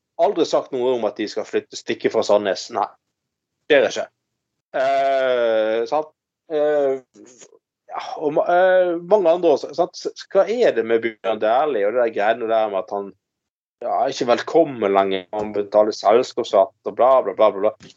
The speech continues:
I stedet for, som Trond Moen helt riktig påpeker, at, eh, derfor var jeg stolt over å ha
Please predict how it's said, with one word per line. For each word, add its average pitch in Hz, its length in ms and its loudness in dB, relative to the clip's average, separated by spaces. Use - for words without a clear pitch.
I 135 40 -16
stedet 180 300 0
for, 123 220 4
som 127 160 -2
Trond 147 260 0
Moen 139 240 0
helt 127 320 0
riktig 127 420 -6
påpeker, 104 580 0
at, - 180 -12
eh, 104 160 4
derfor 165 280 0
var 139 120 4
jeg - 60 -2
stolt 143 560 0
over 107 180 0
å 107 80 6
ha 107 80 6